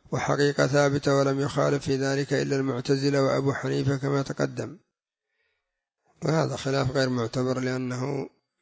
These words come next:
يخالف الأدلة. "وما هم بضارين به بالسحر من أحد ممن سحروه إلا بإذن الله الكوني، أما الإذن الشرعي فإن الله عز وجل قد حرم السحر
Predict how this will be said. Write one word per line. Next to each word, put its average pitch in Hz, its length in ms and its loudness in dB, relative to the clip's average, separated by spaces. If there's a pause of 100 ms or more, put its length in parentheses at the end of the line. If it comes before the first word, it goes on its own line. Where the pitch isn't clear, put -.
(520)
يخالف 135 320 2
الأدلة. 123 520 -2 (300)
"وما 143 180 0
هم 160 220 6
بضارين 156 580 8
به 156 240 6
بالسحر 147 420 4
من 151 140 4
أحد 151 320 2
ممن 151 380 2
سحروه 147 560 4
إلا 147 200 2
بإذن 143 320 4
الله 147 340 4
الكوني، 147 500 4
أما 143 180 0
الإذن 143 260 0
الشرعي 147 440 2
فإن 143 280 2
الله 147 340 0
عز 143 260 0
وجل 147 340 0
قد 139 100 0
حرم 143 340 0
السحر 120 380 -2